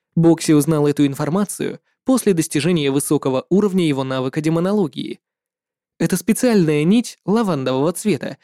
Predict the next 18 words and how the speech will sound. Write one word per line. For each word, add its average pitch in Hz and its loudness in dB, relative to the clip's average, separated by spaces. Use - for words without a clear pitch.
не 214 4
исчезла 202 2
бы 190 0
с - -4
течением 139 -4
времени 160 -6
и 196 2
была 160 4
очень 147 2
ценным 135 -4
материалом. 143 -4
В 160 2
необработанном 226 4
виде 214 4
она 196 2
крайне 214 4
легко 196 2
горит, 247 2